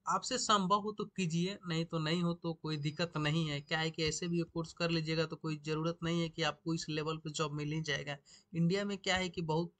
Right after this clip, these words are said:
प्रॉब्लम, मैकेनिकल इंजीनियरिंग का बहुत जॉब में प्रॉब्लम चल रहा है। क्या है कि ये कोर्स जो है ना,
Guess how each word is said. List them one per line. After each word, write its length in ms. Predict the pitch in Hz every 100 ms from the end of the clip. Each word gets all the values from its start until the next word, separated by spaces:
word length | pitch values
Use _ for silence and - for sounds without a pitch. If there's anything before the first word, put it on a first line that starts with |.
| _
प्रॉब्लम, 360 | 160 151 170 175
मैकेनिकल 520 | 165 160 156 160 180
इंजीनियरिंग 320 | 175 170 170
का 120 | 165 160
बहुत 500 | 147 180 - - 170 - - - -
जॉब 260 | 147 185 190
में 140 | 202
प्रॉब्लम 520 | - 165 165 196 202
चल 120 | 170 147
रहा 180 | 143
है। 60 | 131
क्या 200 | - 185
है 100 | 208
कि 160 | 208 208
ये 60 | 202 -
कोर्स 320 | 208 208 180
जो 120 | 185
है 120 | 196
ना, 180 | 196